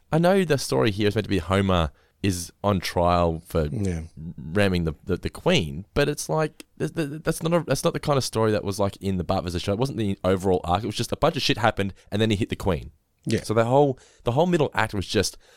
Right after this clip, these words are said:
Speaker 1: "Hey, look, it's, it's the Prime Minister. Hey, look, it's, it's this person. Hey, look, it's that person." I was
Speaker 2: Yeah.
Speaker 1: like, "Oh,
Speaker 2: It's
Speaker 1: this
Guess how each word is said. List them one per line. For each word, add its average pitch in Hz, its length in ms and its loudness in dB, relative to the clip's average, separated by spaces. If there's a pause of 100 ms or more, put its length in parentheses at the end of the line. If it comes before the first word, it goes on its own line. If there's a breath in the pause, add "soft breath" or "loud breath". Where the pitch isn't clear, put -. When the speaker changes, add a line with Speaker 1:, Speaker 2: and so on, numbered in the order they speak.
(160 soft breath)
Speaker 1:
"Hey, 202 120 6
look, 226 240 0
it's, - 180 -2
it's 151 200 0
the 165 100 -4
Prime 107 300 2
Minister. 170 440 0 (180 soft breath)
Hey, 233 160 4
look, 247 320 0
it's, - 300 -2
it's - 180 -4
this 349 120 0
person. 98 360 -2 (160 loud breath)
Hey, 254 120 4
look, 254 280 4
it's - 160 0
that - 200 2
person." 120 440 0
I - 20 -6
was 127 100 -8
Speaker 2:
Yeah. 113 60 2
Speaker 1:
like, - 140 -4
"Oh, 160 100 0
Speaker 2:
It's 156 60 2
Speaker 1:
this 147 100 4